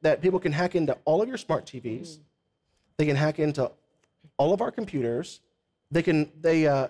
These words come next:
Speaker 1: can hack into our, um, our Nintendo Switches and our Xboxes, like the
Speaker 2: Right.
Speaker 1: Xbox Connects, and they can watch you. And, uh, many people are being watched.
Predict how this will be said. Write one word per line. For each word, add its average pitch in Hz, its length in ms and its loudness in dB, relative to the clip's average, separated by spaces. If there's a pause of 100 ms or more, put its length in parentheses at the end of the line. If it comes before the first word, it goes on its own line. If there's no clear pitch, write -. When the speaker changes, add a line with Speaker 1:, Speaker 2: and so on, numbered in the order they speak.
(100)
Speaker 1:
can 156 120 0
hack 160 200 0
into 156 460 0
our, 139 320 2
um, 127 360 -2 (840)
our 131 220 2
Nintendo 147 440 0
Switches 185 400 -4
and 165 100 -2
our 123 80 0
Xboxes, 185 640 -4
like 143 100 -2
the - 80 -4
Speaker 2:
Right. 156 120 0
Speaker 1:
Xbox 156 360 -4
Connects, - 640 -4 (680)
and 165 100 2
they 170 60 2
can 156 280 0 (140)
watch 202 360 -4
you. 92 160 -12 (720)
And, 143 240 2 (320)
uh, 139 40 2
many 175 160 4
people 180 320 0
are 254 180 0
being 123 260 -6
watched. - 460 -16